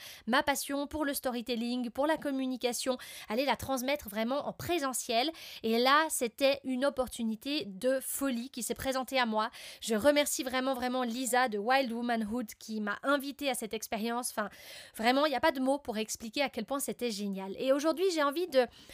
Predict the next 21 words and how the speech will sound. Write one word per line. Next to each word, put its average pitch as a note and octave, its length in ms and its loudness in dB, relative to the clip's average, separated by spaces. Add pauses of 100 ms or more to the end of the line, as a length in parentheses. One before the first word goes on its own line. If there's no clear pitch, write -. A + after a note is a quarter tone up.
(160)
vous C4 160 0
expliquer F4 520 0
comment D#4+ 520 2
j'ai B3 160 -4
moi-même D#4+ 480 2
amené C4 300 -2
une D4+ 100 -4
transformation C4+ 640 -2
à D#4+ 60 2
mon B3 120 -2
business A3+ 580 -4 (360)
dans E4 220 6
une D#4 180 -2
immersion D#4 480 -2
qui, D#4 300 -4
finalement, D#4+ 540 0
à C4+ 80 4
la C#4 100 2
base, F4+ 240 2
n'était C#4+ 240 -2
pas F#4 100 4